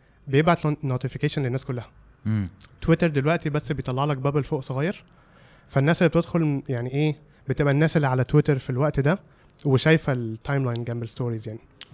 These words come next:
Speaker 2: آه، مش بيديك نوتيفيكيشن. آه، آه، لازم أنت تبقى أونلاين.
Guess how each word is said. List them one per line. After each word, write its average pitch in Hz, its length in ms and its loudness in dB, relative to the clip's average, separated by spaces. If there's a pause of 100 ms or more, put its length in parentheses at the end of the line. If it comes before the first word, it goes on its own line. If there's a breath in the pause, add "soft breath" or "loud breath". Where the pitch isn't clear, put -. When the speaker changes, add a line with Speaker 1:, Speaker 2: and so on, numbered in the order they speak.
Speaker 2:
آه، 98 300 0
مش 87 180 -8
بيديك 98 380 -6
نوتيفيكيشن. 107 640 -4
آه، 90 760 -6
آه، 90 40 -6
لازم 104 220 -4
أنت 104 140 -6
تبقى 98 200 -4
أونلاين. 92 360 -4